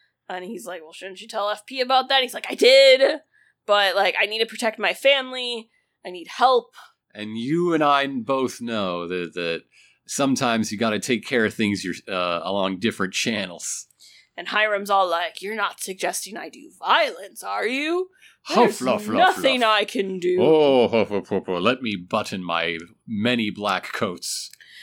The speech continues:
Speaker 1: So now, when Archie and Reggie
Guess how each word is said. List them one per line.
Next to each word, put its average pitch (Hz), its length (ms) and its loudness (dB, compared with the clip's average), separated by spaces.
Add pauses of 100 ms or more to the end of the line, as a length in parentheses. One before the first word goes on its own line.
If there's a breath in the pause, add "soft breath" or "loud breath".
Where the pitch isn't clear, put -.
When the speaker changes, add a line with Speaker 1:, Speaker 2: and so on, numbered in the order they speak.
(140 loud breath)
Speaker 1:
So 214 260 -6
now, 226 760 2 (520)
when 208 200 -4
Archie 269 480 0
and 262 120 -6
Reggie 196 600 2